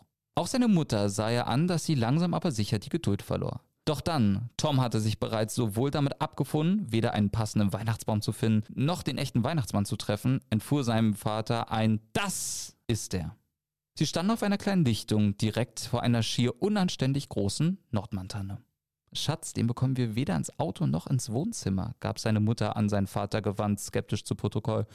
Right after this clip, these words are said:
„Doch, doch, doch, doch, doch, doch. Sonst knipsen wir einfach ein bisschen was an der Spitze ab.“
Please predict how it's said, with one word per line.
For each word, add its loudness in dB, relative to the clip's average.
„Doch, 2
doch, 0
doch, 0
doch, 2
doch, 0
doch. -4
Sonst -2
knipsen 0
wir 2
einfach 0
ein 4
bisschen 0
was 0
an 2
der 2
Spitze -2
ab.“ -6